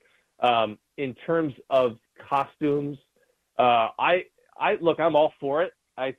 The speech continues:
just, you gotta give me, like, time to get this costume and to, you know, try it on and everything. Like, it's just hard. Uh, it, it's been hard. Like, I, I don't really have a whole lot of costumes laying around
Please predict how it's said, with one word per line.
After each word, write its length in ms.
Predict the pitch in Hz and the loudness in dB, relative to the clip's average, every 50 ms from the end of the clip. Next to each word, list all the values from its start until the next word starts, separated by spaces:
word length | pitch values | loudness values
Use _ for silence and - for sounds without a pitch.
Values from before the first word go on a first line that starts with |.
| - | -8
just, 160 | 160 143 - _ _ | -8 -8 -8 _ _
you 140 | - 135 123 | -12 -8 -2
gotta 240 | 107 127 147 143 139 | 2 2 2 2 2
give 200 | 127 147 143 123 | 2 0 0 0
me, 300 | 135 135 131 127 127 123 | -2 -4 -4 -4 -4 -4
like, 260 | 117 113 107 107 - _ - - | -2 -2 -2 -2 -4 _ -10 -6
time 420 | 156 139 131 123 120 117 110 107 - | -4 -4 -2 -4 -4 -6 -6 -8 -8
to 80 | 135 120 | -8 -6
get 200 | 110 139 - - | -6 -6 -8 -6
this 120 | 113 110 - _ - | -8 -10 -10 _ -2
costume 580 | - 143 135 127 - - 143 135 131 127 123 120 | 0 0 0 0 0 0 2 2 2 2 2 0
and 160 | 110 104 104 | -2 -4 -2
to, 240 | 117 107 107 104 - - _ - - 104 _ _ - | -2 -2 -2 -2 -4 -8 _ -20 -20 -20 _ _ -8
you 80 | 117 104 | -6 -4
know, 80 | 98 98 - | -4 -4 -2
try 200 | - 143 131 127 | 0 0 2 2
it 60 | 123 123 | 2 2
on 240 | 123 123 123 123 | 0 0 -2 -2
and 100 | 123 120 | -4 -4
everything. 500 | 120 117 120 120 113 - 131 123 120 120 | -4 -4 -4 -4 -4 -4 -4 -4 -4 -6
Like, 240 | 117 110 107 104 98 _ _ _ _ _ _ _ - | -6 -6 -6 -6 -6 _ _ _ _ _ _ _ -8
it's 160 | 123 - _ | -8 -6 _
just 160 | - 147 - | -6 -6 -4
hard. 480 | - - 165 165 160 156 143 127 113 - _ _ _ _ _ _ - | 0 2 4 4 6 4 2 0 -2 -10 _ _ _ _ _ _ -6
Uh, 460 | - 117 117 110 107 104 104 101 101 95 - - | -2 0 2 2 2 0 -2 -4 -4 -6 -10 -12
it, 120 | 123 - - | -14 -12 -10
it's 180 | 135 139 - | -10 -10 -8
been 220 | 123 143 165 160 147 | -4 0 0 0 0
hard. 340 | 139 139 135 131 127 120 113 | 2 2 2 2 2 0 -2
Like, 240 | 120 117 110 110 - 107 - - | -2 -4 -4 -4 -6 -12 -10 -4
I, 60 | 131 131 127 - - | -4 -4 -4 -4 -2
I 40 | 139 | -2
don't 160 | 147 151 139 | -2 0 0
really 160 | 151 147 131 | -2 -4 -2
have 200 | - 135 135 131 | 0 2 2 2
a 60 | 123 | 2
whole 80 | 123 127 | 0 0
lot 140 | 131 123 113 | -2 -2 -2
of 80 | - | -4
costumes 520 | - - 123 117 - _ - 131 120 113 107 | -6 -6 -6 -6 -6 _ -16 -18 -16 -14 -14
laying 240 | 117 117 117 113 | -12 -12 -12 -10
around 360 | 113 110 113 113 113 113 113 | -8 -6 -6 -6 -6 -6 -8